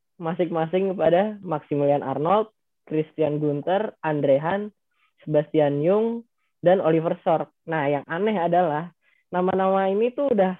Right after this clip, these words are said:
gak pernah dipanggil lagi sama sekali, dan karirnya kecuali Maxi Arnold ya, stagnan dan cenderung menurun gitu loh, Ja. Ya memang sih, gara-garanya,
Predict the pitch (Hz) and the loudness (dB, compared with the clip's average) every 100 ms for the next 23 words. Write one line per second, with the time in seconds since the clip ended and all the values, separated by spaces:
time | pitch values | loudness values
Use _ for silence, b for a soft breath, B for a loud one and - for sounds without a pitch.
0 | _ - 165 180 185 185 180 180 180 180 | _ -4 -2 0 -4 -2 -4 0 0 -2
1 | - 185 190 196 - 180 208 214 196 170 | -4 -4 -2 -4 -2 -2 0 -2 -4 -10
2 | _ - 175 185 190 240 262 _ _ 180 | _ -4 2 4 4 0 -4 _ _ -4
3 | 175 165 156 151 - 156 147 - 143 156 | 0 2 0 -4 -8 -12 -6 -4 -2 0
4 | 190 214 196 151 147 160 - _ _ 214 | 2 2 2 0 -4 -4 -16 _ _ -2
5 | 214 240 247 240 208 165 185 185 185 180 | 0 2 2 4 2 2 4 4 2 -2
6 | 180 196 233 226 214 202 220 233 254 214 | 2 4 4 2 0 2 4 8 6 6
7 | 185 180 170 147 143 - _ b b b | 0 2 0 0 -6 -8 _ b b b
8 | b _ _ 175 170 170 202 214 208 160 | b _ _ -2 0 0 0 -2 -2 -2
9 | 170 175 151 151 147 143 143 165 202 208 | -2 0 0 2 0 0 -2 -2 0 -2
10 | 160 | -6